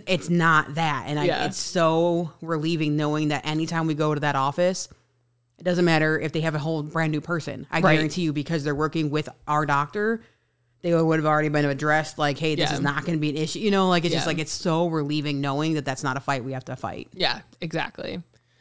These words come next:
Speaker 2: So, I mean, yeah, that's, I mean, we've pretty much said all that we can say on
Speaker 1: Yeah.
Speaker 2: coming out. So we're also gonna talk about, since we did take a long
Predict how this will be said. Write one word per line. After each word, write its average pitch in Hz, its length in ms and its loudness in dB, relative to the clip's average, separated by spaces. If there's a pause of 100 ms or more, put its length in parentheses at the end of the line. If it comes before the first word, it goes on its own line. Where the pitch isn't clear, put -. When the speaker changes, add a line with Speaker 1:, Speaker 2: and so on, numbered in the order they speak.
(480)
Speaker 2:
So, 175 420 2
I 185 60 -4
mean, 220 220 4
yeah, 175 280 8
that's, - 400 2
I 190 60 0
mean, 240 160 4
we've 240 160 2 (160)
pretty 294 160 2
much 359 160 6
said 220 160 6
all 196 180 6
that 190 60 4
we 180 100 2
can 202 160 -2
say 165 220 6
on 170 340 4 (460)
Speaker 1:
Yeah. - 140 -12 (240)
Speaker 2:
coming 208 260 6
out. 156 300 0 (120)
So 180 360 6
we're 190 220 4
also 202 360 2
gonna 233 220 2
talk 185 260 2
about, 170 400 4
since 214 280 0
we 226 120 2
did 185 280 0
take - 380 0 (140)
a 165 100 0
long 151 600 2